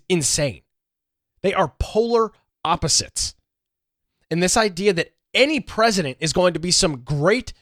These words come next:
unifier is s-, beyond stupid. Donald Trump was not a unifier. Joe Biden is not a unifier. Barack Obama, George Bush, Bill Clinton, nobody, there's no such thing as being a unifier.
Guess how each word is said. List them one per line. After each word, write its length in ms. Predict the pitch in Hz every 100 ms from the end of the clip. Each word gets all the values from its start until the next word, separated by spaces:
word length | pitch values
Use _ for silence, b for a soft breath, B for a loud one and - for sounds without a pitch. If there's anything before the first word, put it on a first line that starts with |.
| _
unifier 1000 | 123 135 185 254 185 - 120 104 104 107 - _
is 160 | 147
s-, 200 | - -
beyond 680 | 151 123 - 226 190 185 139
stupid. 580 | - - - 131 - - _ _ _ _ _ _ _ _ _ -
Donald 280 | 208 285 214
Trump 300 | 208 226 175
was 160 | 151
not 160 | 180 175
a 80 | 147
unifier. 720 | 143 175 139 - 90 78 - _ _
Joe 200 | 143 240
Biden 480 | 226 202 226 208 160
is 160 | 143 147
not 180 | 165 147
a 40 |
unifier. 640 | 139 160 135 107 82 60 _ _ _
Barack 240 | 165 226
Obama, 600 | 254 196 185 196 196 90 - b b
George 440 | 139 202 226 139 117
Bush, 380 | 208 165 - - b 139
Bill 200 | 175 220
Clinton, 500 | - - 214 151 98 _ _ _
nobody, 540 | 180 233 294 311 156 143
there's 200 | 220 254
no 120 | 285
such 320 | - 294 -
thing 180 | 302 302
as 100 | 196
being 220 | 214 233
a 40 |
unifier. 760 | 208 170 269 - 165 131 85